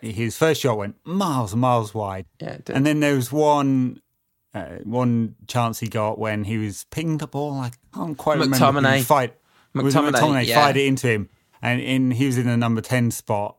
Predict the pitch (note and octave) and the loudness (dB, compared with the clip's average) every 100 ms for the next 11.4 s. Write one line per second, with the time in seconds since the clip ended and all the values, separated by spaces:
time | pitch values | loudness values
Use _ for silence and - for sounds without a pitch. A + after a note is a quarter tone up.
0 | - A2+ A2 G#2+ G#2+ B2+ A2+ A#2+ G#2+ B2 | -6 -2 -2 -4 0 0 2 -2 0 0
1 | A2 G2+ G#2 A#2 A2 A#2 - C#3 C3+ C3 | 0 -2 -4 -4 -4 -6 -6 0 2 2
2 | B2+ B2+ A#2+ B2+ E3+ G3 F#3 G#2+ E2+ D3 | 2 0 0 0 -2 -2 -2 -2 2 4
3 | D3 D3 D3 C#3 C#3+ D3+ C#3 C3 C#3 C3 | 4 2 4 4 4 2 0 2 2 2
4 | C3+ C3 C#3+ - B2 B2+ C3 C3 C3+ C3+ | 2 2 2 0 0 2 2 2 0 0
5 | C#3 C#3+ D3 D3 C3 C#3+ A#2+ C3 B2 B2+ | 2 2 2 0 -2 -2 0 0 2 2
6 | B2+ B2+ - - B2+ B2 A#2 - - D3+ | 2 0 -2 -2 0 0 -2 -6 -2 -2
7 | - B2 B2+ B2+ A#2 A#2+ - B2+ A#2 A2+ | -2 -2 2 2 0 -4 0 0 0 0
8 | A#2 A#2 A#2 A2 D#2 A2 A2+ A2+ A#2+ A#2 | 0 0 -2 -4 -6 -8 -6 -2 0 0
9 | A2 - - B2 A#2+ G#2+ A#2 A2 - - | -4 -6 -4 -2 -4 -2 -2 -2 -6 -20
10 | - C3+ C3 G3+ D3 E3 F3 D3+ C#3 C#3 | -2 0 4 4 2 2 2 2 2 2
11 | - C#3 C3+ - | 2 2 2 2